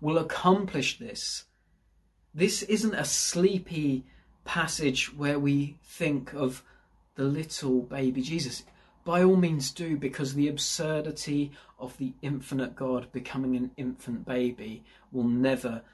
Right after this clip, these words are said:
never not be a mystery and a wonder. But this passage is all about rejoicing over the fact that sin is defeated.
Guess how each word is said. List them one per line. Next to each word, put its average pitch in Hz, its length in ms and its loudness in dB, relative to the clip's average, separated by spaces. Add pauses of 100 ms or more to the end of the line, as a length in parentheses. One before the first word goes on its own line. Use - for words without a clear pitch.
(140)
never 131 340 2
not 117 280 0
be 123 100 -2
a 117 60 -2
mystery 120 540 -2
and 113 100 -4
a 110 60 -6
wonder. 117 560 -6 (1700)
But 151 240 -6
this 175 260 -2
passage - 560 -4
is 139 220 -6 (180)
all 165 340 0
about 139 400 -2
rejoicing 139 1080 0 (320)
over 147 400 2
the 131 140 -2
fact - 840 -12 (640)
that - 180 -8
sin 135 640 -2 (180)
is 127 140 -12
defeated. 117 800 -10